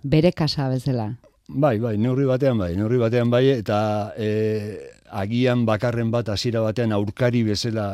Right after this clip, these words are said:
Speaker 2: e, neukan, eta bukaeran, e, zozer eman dit.
Speaker 1: Mhm. Erlatibismoaren gai horretan ere, ze aurreko liburu batean asko hitz egiten zenuen horretaz, e, bi jarrera kontrajarri horiek, alegia, Anerena eta Mirenena,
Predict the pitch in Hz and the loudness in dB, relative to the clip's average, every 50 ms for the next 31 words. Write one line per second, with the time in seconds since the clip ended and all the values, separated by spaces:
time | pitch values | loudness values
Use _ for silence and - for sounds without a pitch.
0 | 104 95 95 95 95 98 95 95 92 92 95 95 98 95 92 - 113 120 139 151 | -6 -8 -8 -6 -6 -6 -6 -6 -6 -4 -4 -4 -4 -4 -6 -6 -6 -6 -8 -8
1 | - _ _ _ - - - - - _ _ 98 95 - 107 104 104 104 104 117 | -12 _ _ _ -20 -20 -20 -20 -20 _ _ -12 -8 -4 -4 -2 -2 -2 -2 -4
2 | 107 - 131 127 127 123 127 131 131 131 127 127 127 120 113 107 101 98 101 98 | 0 2 4 4 4 4 4 2 2 2 0 0 0 2 2 0 0 0 -2 -2
3 | 98 98 92 90 90 92 90 87 87 87 85 82 76 65 57 - - - 117 104 | -4 -4 -6 -6 -8 -10 -12 -12 -12 -12 -12 -14 -14 -16 -18 -12 -8 -6 -4 -2
4 | - 113 104 95 90 90 82 73 71 - - - - - - - - _ _ _ | 0 0 0 2 0 0 -2 -4 -6 -10 -16 -16 -16 -14 -16 -16 -20 _ _ _
5 | _ - 143 131 131 131 - - - - - - 165 160 151 - 160 139 160 180 | _ -12 -10 -10 -10 -12 -14 -18 -20 -20 -8 -6 -4 -4 -2 -2 -2 0 0 -2
6 | 160 185 185 175 156 185 180 165 170 165 156 165 165 165 165 165 175 170 - 165 | 0 0 -2 0 0 0 0 2 0 0 0 0 0 0 0 -2 -2 -4 -2 -2
7 | 156 156 147 170 175 - 151 127 143 156 151 160 156 147 143 147 147 147 147 151 | -2 0 -2 -2 -2 -2 -2 -2 -2 -2 0 0 0 0 0 0 0 0 -2 -2
8 | 156 143 131 131 - - 160 143 - 147 139 135 139 139 131 143 143 139 135 139 | -2 -2 -4 -4 -4 -4 -4 -4 -2 -4 -4 -4 -4 -6 -4 -4 -4 -2 -2 -4
9 | 139 135 127 151 160 160 - - _ _ _ _ _ _ _ _ - 156 147 139 | -4 -6 -6 -6 -6 -6 -8 -12 _ _ _ _ _ _ _ _ -6 -4 -2 -2
10 | 135 123 - - 107 117 135 131 139 131 131 165 160 - 175 160 160 151 156 - | -4 -6 -8 -12 -18 -18 -16 -14 -10 -4 -4 -4 -4 -2 -4 -4 -4 -4 -4 -4
11 | 156 147 - 156 160 - 165 139 151 151 151 151 151 147 147 147 143 139 - - | -4 -4 -4 -6 -6 -6 -6 -4 -2 -2 0 0 0 0 -2 -2 -4 -4 -6 -6
12 | - 156 147 156 160 156 - - - _ _ _ _ - 135 139 131 127 127 - | -4 -4 -2 -2 -2 -2 -4 -10 -20 _ _ _ _ -10 -8 -6 -6 -6 -8 -8
13 | - - 139 143 143 143 135 139 143 147 147 147 147 143 - - - 131 127 131 | -8 -4 -2 -2 -2 -2 -2 -2 -2 -2 -2 -2 -4 -6 -8 -10 -10 -6 -4 -2
14 | 135 139 127 139 139 135 135 131 135 139 147 165 | -2 -2 -2 -2 -4 -2 -2 -4 -4 -4 -6 -8